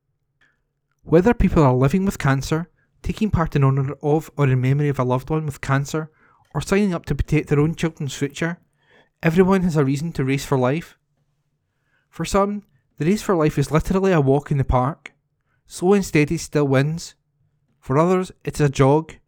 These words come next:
Others may opt to push themselves harder and take part in the ten K distance. Cancer Research U K's Race for Life, in partnership with Standard Life, raises funds for a world-class re-, research. Andy Curran,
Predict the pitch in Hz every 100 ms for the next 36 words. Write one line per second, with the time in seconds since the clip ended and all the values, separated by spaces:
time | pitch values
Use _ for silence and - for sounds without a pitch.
0 | _ _ - 170 196 196 175 147 143 -
1 | 147 _ - 143 156 151 143 - 131 139
2 | 170 156 156 - 139 - 139 - 143 135
3 | 143 135 165 - 185 175 - _ _ _
4 | _ _ _ _ _ _ _ _ _ _
5 | _ _ 165 202 - 190 175 165 156 -
6 | 156 151 143 135 143 - 127 131 156 -
7 | _ _ _ _ _ 147 143 156 165 165
8 | 190 151 - - 156 170 147 123 156 -
9 | - _ _ _ _ _ 156 165 190 -
10 | 156 156 151 135 131 151 - 156 151 -
11 | 135 131 _ 139 139 160 139 - - _
12 | _ _ _ _ _ _ _ _ _ _
13 | _ _ _ 151 190 202 - 135 156 170